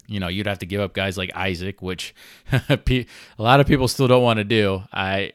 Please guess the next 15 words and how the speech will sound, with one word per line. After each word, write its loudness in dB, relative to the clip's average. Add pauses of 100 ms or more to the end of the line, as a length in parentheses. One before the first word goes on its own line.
you -12
know, -8 (680)
until 0
I 6
see 0
that 2
guy 4
on 2
the -2
floor 0
again -4
in -4
actual -4
real 0
minutes, -4